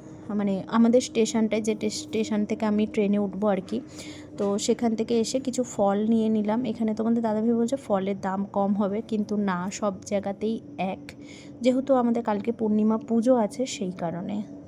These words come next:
তো তোমরা যখন ব্লগটা দেখছো, হয়তো পূর্ণিমা পুজোটা হয়ে গেছে, তখনই তোমরা ব্লগটা দেখছো আর কি।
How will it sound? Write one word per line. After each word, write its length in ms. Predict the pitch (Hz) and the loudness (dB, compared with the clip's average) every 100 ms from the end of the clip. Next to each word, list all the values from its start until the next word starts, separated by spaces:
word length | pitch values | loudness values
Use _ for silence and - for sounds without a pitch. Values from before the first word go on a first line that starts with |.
| - | -6
তো 360 | 190 190 185 185 196 - - - - - - | -4 -2 -4 -4 -6 -10 -16 -18 -20 -20 -10
তোমরা 240 | - 247 247 | -2 0 2
যখন 260 | 247 262 | 2 4
ব্লগটা 340 | 240 214 208 233 | 4 2 2 -2
দেখছো, 440 | 208 202 - 302 - - - - - | -2 -6 -8 -8 -10 -18 -18 -18 -14
হয়তো 240 | - 202 | -6 -6
পূর্ণিমা 360 | 196 208 208 220 | -4 0 2 2
পুজোটা 360 | 214 202 196 214 | -2 -4 -2 -2
হয়ে 300 | 196 196 208 | 0 0 2
গেছে, 240 | 196 - | -2 -4
তখনই 420 | - 190 208 208 | -4 -2 0 -2
তোমরা 260 | 202 190 185 | -2 -4 -4
ব্লগটা 420 | 190 185 185 196 | -4 -6 -6 -8
দেখছো 420 | 190 185 - - | -6 -8 -8 -4
আর 100 | 196 175 | -2 -2
কি। 100 | - | -8